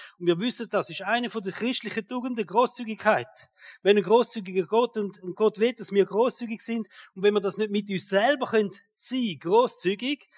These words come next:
dann werden wir auch nicht mit anderen Menschen können grosszügig sein. Dann werden wir nicht können grosszügig sein, indem wir von diesen Ressourcen, die Gott uns anvertraut hat, weitergehen, wenn wir mit uns selber nicht grosszügig sind.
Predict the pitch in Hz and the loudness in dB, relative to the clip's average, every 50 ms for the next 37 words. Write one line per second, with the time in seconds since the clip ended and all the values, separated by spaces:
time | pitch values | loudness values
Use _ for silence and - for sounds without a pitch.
0 | - - - - - _ _ 190 185 190 190 208 226 214 214 220 202 185 190 208 | -20 -20 -20 -20 -20 _ _ -4 0 2 2 2 2 2 0 -2 0 2 4 4
1 | 220 220 226 214 196 185 - 180 185 202 226 233 240 233 220 220 214 214 208 202 | 4 2 0 -2 -2 -4 -2 0 2 2 2 0 -2 -4 -2 0 2 2 2 2
2 | 165 - 170 151 - - - - 190 190 190 175 160 _ - 175 196 190 190 - | 0 -2 -8 -8 -8 -12 -2 0 2 2 2 0 -4 _ -2 0 2 2 2 0
3 | - 185 165 175 165 - - - 151 127 - - _ _ _ _ _ _ _ _ | -4 -6 -6 -8 -8 -8 -10 -10 -10 -10 -12 -14 _ _ _ _ _ _ _ _
4 | _ _ _ - 180 185 214 214 196 196 214 208 214 233 233 - - 233 233 220 | _ _ _ -6 0 4 4 4 4 4 4 4 4 2 0 0 0 0 0 0
5 | 180 165 196 226 233 - - - 202 226 202 - - 220 226 226 226 202 202 190 | 0 0 0 0 0 0 -4 -8 -8 -8 -10 -8 -6 -4 -2 -2 -2 -2 -4 -2
6 | 185 196 190 196 196 185 - 190 185 165 208 226 247 240 240 226 202 175 - - | 0 0 2 2 0 0 -2 -4 -2 -2 -2 -2 -2 -2 0 0 -2 -2 -4 -4
7 | 220 240 226 - - 190 180 170 220 247 233 - 233 175 220 220 214 196 226 - | -4 -2 -2 -2 -2 -4 -2 -2 -2 -4 -4 -6 -8 -6 -4 -4 -4 -4 -4 -4
8 | 220 208 190 - 202 175 165 180 247 262 240 - 226 214 226 220 226 226 220 - | -6 -6 -6 -6 -10 -10 -8 -8 -8 -8 -6 -8 -6 -4 -4 -2 -4 -4 -6 -10
9 | _ _ - - - - - _ - 175 185 190 190 190 185 165 139 143 - - | _ _ -20 -20 -20 -20 -20 _ -2 0 2 2 2 2 0 -2 -6 -10 -10 -8
10 | - 190 202 214 208 180 180 - _ 170 175 185 175 _ - - 165 165 - - | -4 -2 -2 -2 -2 -4 -8 -12 _ -4 -4 -4 -4 _ -10 -8 -8 -8 -8 -10
11 | - 135 123 143 175 - - 143 120 104 104 _ _ | -12 -12 -12 -12 -12 -10 -8 -8 -8 -8 -10 _ _